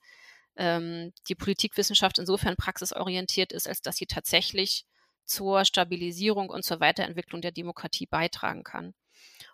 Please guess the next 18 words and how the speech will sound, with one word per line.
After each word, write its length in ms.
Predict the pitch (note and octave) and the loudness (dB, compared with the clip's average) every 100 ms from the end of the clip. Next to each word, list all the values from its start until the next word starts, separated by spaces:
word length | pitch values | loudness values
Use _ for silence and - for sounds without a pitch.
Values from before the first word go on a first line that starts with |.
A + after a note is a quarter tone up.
| - | -10
Und 180 | G3 | 4
dabei 240 | F#3 F#3+ F#3+ | 8 8 8
hat 140 | G3+ | 6
er 100 | - | 2
meines 380 | F#3 F3+ B3 A#3+ | 6 6 6 4
Erachtens, 800 | - F3 - - E3 C#3 - - _ _ _ _ _ - | 4 4 4 -4 -10 -6 -6 -8 _ _ _ _ _ -16
äh, 160 | - | 2
stets 280 | - G#3+ G#3+ | 6 6 6
auch 160 | - - | 4 2
in 100 | F#3+ | 6
beide 280 | E3+ G3 | 6 6
Richtungen 280 | F#3+ - F3 | 2 -4 -6
gedacht. 400 | - - C#3 - | -4 -4 -6 -6
Also 180 | E3 E3 | -8 -2
er 120 | E3+ | 0
hat 160 | F3+ - | 0 -4
gedacht, 340 | F3+ F3 - - _ - - | -2 -2 -2 -12 _ -20 -16
die 220 | F3+ | -10